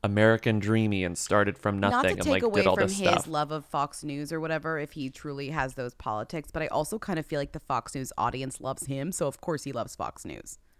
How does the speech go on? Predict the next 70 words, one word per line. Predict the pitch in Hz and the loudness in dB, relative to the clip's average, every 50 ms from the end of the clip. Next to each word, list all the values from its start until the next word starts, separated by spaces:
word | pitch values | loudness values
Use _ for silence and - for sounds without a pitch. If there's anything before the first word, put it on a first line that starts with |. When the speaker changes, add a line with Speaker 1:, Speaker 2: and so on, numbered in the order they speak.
| - - | -4 0
Speaker 2:
You | 175 190 | 4 4
know | |
what | 175 | 4
I | 170 | 4
Speaker 1:
Right. | 165 151 | 4 2
Speaker 2:
mean? | 147 151 143 | 2 4 4
Speaker 1:
Well, | 143 131 117 | 4 4 4
the | - 117 | 2 -4
Fox | 110 - 143 151 151 - - | 0 4 4 4 4 2 -2
News | 160 127 123 | 2 6 8
audience | 113 113 110 107 104 101 - - - - - - _ _ _ _ _ _ _ _ _ _ _ _ _ _ _ _ _ _ _ | 6 6 6 4 0 0 -2 -6 -12 -12 -20 -20 _ _ _ _ _ _ _ _ _ _ _ _ _ _ _ _ _ _ _
loves | - 104 104 107 107 104 98 92 87 92 - - - - _ _ _ _ - | -8 -2 4 6 8 8 8 6 2 -4 -6 -6 -8 -10 _ _ _ _ -4
H | - 117 113 104 - - | -2 -2 0 -2 -4 -6
G | - 101 98 | -6 -6 -6
T | - - - 104 | -6 -6 -6 -2
V | 92 98 | 0 2
Speaker 2:
Right. | 92 - - - | 2 0 0 -4
Speaker 1:
because | - - - 117 104 - - | -10 0 0 0 0 2 -4
America | - 104 104 107 107 104 - - | -2 2 4 4 4 4 4 0
loves | 90 90 - - | 0 0 -2 -2
H-, | - 90 - - | -4 -6 -4 4
Speaker 2:
Well, | 208 | 6
that's | 135 | 6
Speaker 1:
everyone | 139 139 117 98 | 8 8 6 4
Speaker 2:
what | |
I'm, | 180 - | 2 0
Speaker 1:
loves | - - | -2 0
Speaker 2:
but | - 226 226 | 4 4 4
I'm | 220 226 | 4 4
just | 220 214 - | 2 -2 0
Speaker 1:
H | - | 0
G | |
T | 196 | 0
V. | 170 | 0
Speaker 2:
saying, | 165 | 0
like, | 160 156 - | 0 0 2
I | 165 170 | 2 2
bet | 170 180 175 175 | 4 2 0 0
he's | 170 175 170 151 - | 0 -4 -4 -4 -4
like, | 156 147 143 143 143 - | -2 -2 -2 -2 -4 0
"These | 185 254 269 - | 2 2 2 4
people | - 214 - - 143 147 | 0 -2 -2 -2 -4 0
love | 139 151 151 151 151 | 2 0 0 0 -2
me. | 151 117 117 107 | -2 -2 -2 -2
Like, | 90 95 98 104 104 - - | -2 -2 -2 -2 -4 -2 0
I'm | - 165 165 | 2 2 4
gonna | 165 160 151 135 135 | 2 2 0 -2 -2
just | - 156 143 - | -4 -6 -8 -4
do | - 156 151 147 | 0 0 4 4
where, | - - 143 139 | 4 4 4 4
Speaker 1:
Yes. | 131 - | 6 6
Speaker 2:
I'm | 143 185 | 6 6
gonna | 208 226 202 | 6 4 2
go | 190 175 | 2 2
wherever | 170 156 165 156 - 165 175 147 139 160 156 | 2 4 2 0 2 0 -2 0 0 -4 -2
the | 143 147 135 | -2 -4 -8
people | - 170 165 135 147 135 | -6 -10 -8 -8 -6 -4
are | 127 120 135 | -4 -4 -2
who | 143 135 | -4 -4
love | 127 127 113 101 - - | -4 -4 -4 -6 -6 -8
me | 107 113 - | -12 -6 -2
are." | - 117 101 65 - - - _ _ - _ _ - _ _ _ _ _ - | -2 0 0 -2 -2 -6 -10 _ _ -20 _ _ -20 _ _ _ _ _ -2
Maybe | 247 269 247 208 | 0 2 2 4
he | 175 | 2
also | 147 123 - 104 | 2 0 0 2
Speaker 1:
Yeah. | 104 95 | 2 2
Speaker 2:
just | 98 98 - | 2 0 -4
sucks. | 82 - - - - | -8 -8 -10 -14 -12
Whatever, | 185 165 92 - - - | -10 -10 -10 -10 -14 -16
yeah. | - 127 | -16 -16